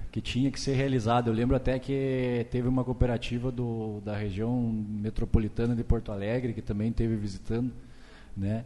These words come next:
Ah, outras eram questão de dúvidas sobre, sobre o edital mesmo e sobre o município, né? Pegar dados do município pra poder montar uma melhor proposta.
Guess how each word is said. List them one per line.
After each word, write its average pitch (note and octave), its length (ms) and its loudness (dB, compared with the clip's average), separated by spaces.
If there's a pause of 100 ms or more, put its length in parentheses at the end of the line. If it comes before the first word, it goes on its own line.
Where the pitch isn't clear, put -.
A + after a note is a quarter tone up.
(400)
Ah, A2+ 1120 0 (280)
outras D#3+ 520 0
eram F3+ 480 0
questão E3+ 400 0
de E3+ 120 0
dúvidas E3 480 4
sobre, E3 800 2
sobre C#3+ 260 0
o D#3 60 4
edital C#3+ 400 4
mesmo C#3+ 320 2
e D#3 40 0
sobre E3 540 2
o D#3 140 2
município, D#3 680 0
né? G#2 220 -2
Pegar A#2 340 6
dados C3 420 2
do C3+ 100 0
município C3+ 500 0
pra C#3+ 120 6
poder C#3+ 240 0
montar C3+ 300 2
uma C3+ 100 2
melhor C3+ 260 2
proposta. - 480 -2